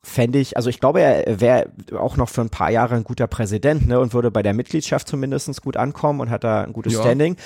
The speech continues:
Speaker 1: Aber irgendwie wär's natürlich so ein bisschen rückwärts gewandt. Dann war er natürlich auch derjenige, der die finanzielle Misere damals, dieses eins Komma vier Millionen Loch, hauptverantwortlich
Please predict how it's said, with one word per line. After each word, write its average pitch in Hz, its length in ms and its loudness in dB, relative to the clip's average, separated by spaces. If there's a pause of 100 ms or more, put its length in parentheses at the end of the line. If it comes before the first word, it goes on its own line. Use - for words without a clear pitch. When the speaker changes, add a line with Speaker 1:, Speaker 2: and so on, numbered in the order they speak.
(240)
Speaker 1:
Aber 113 180 2
irgendwie 131 220 4
wär's 120 200 4
natürlich 135 280 0
so - 80 -4
ein 113 80 -2
bisschen 127 560 -2 (160)
rückwärts - 680 0
gewandt. 156 560 0 (400)
Dann 113 180 0
war 123 100 2
er 120 120 2
natürlich 127 440 0
auch 117 200 0
derjenige, 120 840 2 (140)
der 113 100 2
die 110 120 -2
finanzielle 107 880 0 (100)
Misere 104 500 2
damals, 135 400 0
dieses 113 320 -4
eins 113 260 -4
Komma 117 200 -2
vier 113 160 -2
Millionen 110 400 2
Loch, 143 300 2 (500)
hauptverantwortlich - 1700 0